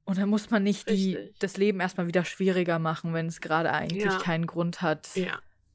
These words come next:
Speaker 1: daran zu arbeiten. Also,
Speaker 2: Äh,
Speaker 1: das
Speaker 2: genau.
Speaker 1: verstehe ich total.
Speaker 2: Ne, das denke ich halt auch. Und ich,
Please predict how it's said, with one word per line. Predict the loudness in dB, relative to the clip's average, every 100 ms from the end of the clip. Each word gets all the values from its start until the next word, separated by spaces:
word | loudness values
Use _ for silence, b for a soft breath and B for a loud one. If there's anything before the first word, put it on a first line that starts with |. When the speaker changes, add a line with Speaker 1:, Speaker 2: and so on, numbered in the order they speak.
| _ _ _ _ _ _ 0
Speaker 1:
daran | 2 2 -4
zu | -6
arbeiten. | -4 -4 -4 -6 -8 -16 -6
Also, | -6 -4 -6 -6
Speaker 2:
Äh, |
Speaker 1:
das | -8 -2
Speaker 2:
genau. |
Speaker 1:
verstehe | 2 2 0 -8
ich |
total. | -10 -12 -10 -10 -12 -16 -20 -20 _ B _ _ _ _
Speaker 2:
Ne, | 2 2
das | 2 -2
denke | -2 -2
ich | -4
halt | -4 0
auch. | 0 0
Und | -6 -6
ich, | -8 -12